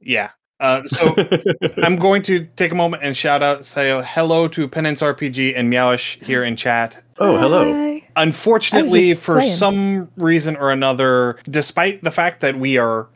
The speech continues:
Speaker 1: logged into Twitch and streaming to Twitch, the chat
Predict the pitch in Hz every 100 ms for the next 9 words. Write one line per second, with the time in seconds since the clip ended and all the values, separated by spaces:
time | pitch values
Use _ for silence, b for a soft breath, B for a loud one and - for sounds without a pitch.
0 | _ - 117 131 151 147 156 139 - 147
1 | 139 - - 110 117 110 - - 147 139
2 | 131 139 123 139 127 123 - B B _
3 | _ 131 127 175 180 185